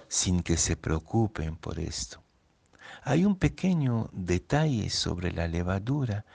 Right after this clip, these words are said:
que quizás no aparece así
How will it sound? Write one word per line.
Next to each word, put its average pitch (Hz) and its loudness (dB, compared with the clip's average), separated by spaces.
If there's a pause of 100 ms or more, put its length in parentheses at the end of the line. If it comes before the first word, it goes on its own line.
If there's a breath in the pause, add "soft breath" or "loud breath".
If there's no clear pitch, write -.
(460 loud breath)
que 98 2
quizás 147 2
no 120 4
aparece 101 0
así 98 -2